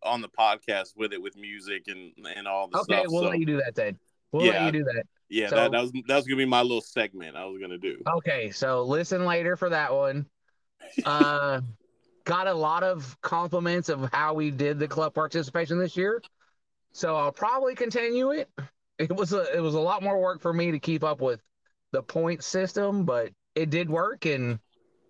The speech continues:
Speaker 2: and I think it worked pretty well.
Speaker 1: Yeah. Oh, yeah, definitely. Uh, it was, it was one of those things where I, I think people weren't sure about the point system, but once you started adding it up, they were kinda like, "Oh, shit, I,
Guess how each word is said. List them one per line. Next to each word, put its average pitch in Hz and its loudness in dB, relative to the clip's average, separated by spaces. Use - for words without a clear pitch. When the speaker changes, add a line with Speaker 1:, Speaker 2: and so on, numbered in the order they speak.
Speaker 2:
and 139 0
I 165 0
think 190 0
it 185 0
worked 196 0
pretty 196 0
well. 214 0
Speaker 1:
Yeah. 131 8
Oh, 131 -2
yeah, 151 -2
definitely. 117 -2
Uh, 104 -2
it 117 2
was, 120 -2
it 120 -2
was 131 0
one 151 4
of 147 2
those 143 4
things 143 -2
where 135 2
I, 110 -6
I 117 0
think 123 -6
people 117 0
weren't 127 2
sure 131 6
about 131 6
the - -8
point 139 -4
system, 151 -2
but 110 2
once 117 -4
you 123 -6
started 120 2
adding 120 4
it 117 -2
up, 131 4
they 113 -4
were 113 -4
kinda 117 -4
like, 107 -6
"Oh, 131 -8
shit, 147 -2
I, 107 -2